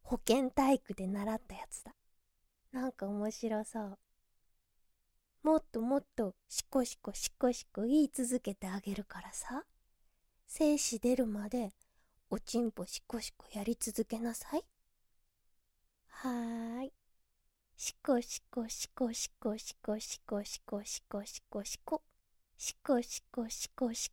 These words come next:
コシコシコシコシコシコシコ。まだまだシコシコ言い続けてあげる。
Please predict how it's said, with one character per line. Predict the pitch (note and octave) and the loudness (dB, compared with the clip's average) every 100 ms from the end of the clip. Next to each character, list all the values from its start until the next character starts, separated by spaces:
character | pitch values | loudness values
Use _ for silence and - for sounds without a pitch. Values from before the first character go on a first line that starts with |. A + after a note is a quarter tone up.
| - | -4
コ | G#3+ | -4
シ | G#3+ - - | -4 -10 -6
コ | G#3 G#3+ | -4 -2
シ | - - | -6 -10
コ | - G#3 | -4 -4
シ | G#3 - | -4 -10
コ | - G#3 | -6 -6
シ | - - - | -6 -10 -8
コ | G3+ | -8
シ | G#3 - - | -8 -14 -8
コ | G#3 | -8
シ | - - | -8 -10
コ。 | - D#4 _ _ _ _ _ _ _ _ _ _ _ _ _ _ - | -4 -4 _ _ _ _ _ _ _ _ _ _ _ _ _ _ -4
ま | C#4 C4+ | 8 10
だ | D4+ C4+ | 10 6
ま | A3 | 2
だ | G3 | -4
シ | - - | -4 -2
コ | - | -2
シ | A3+ - | -2 -4
コ | F#3+ | 0
言 | G3 A3 | 2 2
い | - | -2
続 | A3+ - | -8 -4
け | A#3 G3+ | -2 -4
て | - F#3+ | -6 -6
あ | F#3+ | -6
げ | F#3 G3 | -8 -8
る。 | G#3 A#3+ B3+ | -2 4 2